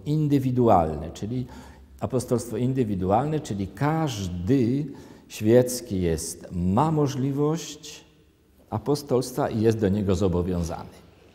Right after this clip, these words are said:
I to właśnie jest duża zasługa tego prze-, powiedzmy, przemy-, można, można powiedzieć, całkowitego przetasowania wizji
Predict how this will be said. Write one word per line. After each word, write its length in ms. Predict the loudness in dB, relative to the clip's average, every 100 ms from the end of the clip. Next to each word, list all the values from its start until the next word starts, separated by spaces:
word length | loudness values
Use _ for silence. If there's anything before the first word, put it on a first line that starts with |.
| -20 -20 -12
I 80 | -8
to 200 | 0 2
właśnie 300 | 2 0 0
jest 160 | -2 0
duża 300 | 0 0 0
zasługa 540 | 0 -2 -2 0 -2 -4 -12 -10 2
tego 260 | 4 4
prze-, 500 | 0 -4 -6 0 2
powiedzmy, 520 | 2 2 2 2 2 0
przemy-, 400 | 2 2 4 4
można, 420 | 4 2 2 0 -2 -6
można 280 | -2 -2 -2
powiedzieć, 340 | 0 0 0
całkowitego 680 | -4 -4 0 0 2 4 4
przetasowania 960 | 2 0 2 2 4 6 6 4 4 4
wizji 840 | 6 6 4 2 0 2 2